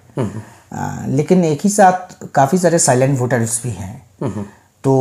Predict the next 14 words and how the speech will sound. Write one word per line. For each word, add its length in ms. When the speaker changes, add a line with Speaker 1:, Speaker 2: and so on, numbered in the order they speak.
Speaker 2:
वो 300
समझना 460
बहुत 300
मुश्किल 360
है 140
और 100
ये 160
भी 100
लगता 360
है 140
कि 300
पूरा 240
पहाड़ 440
में 340